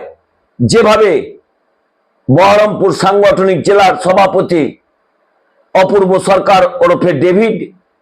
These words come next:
এবং মুর্শিদাবাদ জেলা সভাপতি খলিলুর রহমানকে তীব্র ভাষায় আক্রমণ করলেন,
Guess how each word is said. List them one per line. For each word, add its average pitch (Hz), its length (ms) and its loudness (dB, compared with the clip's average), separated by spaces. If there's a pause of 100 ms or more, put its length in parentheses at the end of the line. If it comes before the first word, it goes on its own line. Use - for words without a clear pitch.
(300)
এবং 180 480 0 (1120)
মুর্শিদাবাদ 202 720 0
জেলা 202 320 2
সভাপতি 185 720 0 (1500)
খলিলুর 214 460 2
রহমানকে 196 540 0
তীব্র 185 460 0
ভাষায় 190 340 2
আক্রমণ 185 640 -2
করলেন, 185 440 0